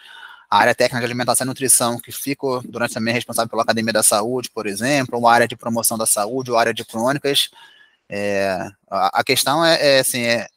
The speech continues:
alguém, alguma equipe tá olhando também o tema e fazendo o apoio, assim como faz pra alimentação e nutrição, faz pras pics, faz pra, pra Ezemult, nasf, enfim. Mas a ideia não é defender necessariamente um lugar,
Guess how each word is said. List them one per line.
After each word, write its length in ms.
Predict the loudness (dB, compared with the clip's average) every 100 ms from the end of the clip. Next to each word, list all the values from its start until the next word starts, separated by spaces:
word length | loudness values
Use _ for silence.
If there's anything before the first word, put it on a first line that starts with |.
| 2
alguém, 640 | 4 4 2 2 2 2
alguma 260 | 0 -2 -4
equipe 280 | -4 -6 -2
tá 100 | 0
olhando 480 | 0 0 -2 -4
também 460 | -4 -6 -4 -6 -6
o 80 | -8
tema 520 | -8 -4 -4 -6 -8 _ -18
e 60 |
fazendo 340 | -8 -6 -4 -2
o 60 |
apoio, 320 | -2 -2 -6
assim 140 | -4 -4
como 160 | -6
faz 220 | -2 -2 -2
pra 100 | -4
alimentação 380 | -4 -4 -4
e 40 | -6
nutrição, 680 | -6 -2 0 0 0 0 -4
faz 160 | -8
pras 200 | -10 -12
pics, 460 | -10 -6 -6 -4 -6
faz 220 | -6 -6
pra, 260 | -4 -6 -6 _ -20 -8
pra 120 | -6
Ezemult, 540 | -4 -4 -2 -4 -2
nasf, 380 | 2 4 2 0
enfim. 400 | -6 -6 -8 -10 -12 _ -20 -20 _ _ _ -10
Mas 140 | -4
a 60 | 0
ideia 200 | 2 2
não 120 | 2
é 60 |
defender 420 | 0 0 0 0 0
necessariamente 680 | 0 2 2 2 0 -6
um 60 | -6
lugar, 500 | -2 2 4 2 0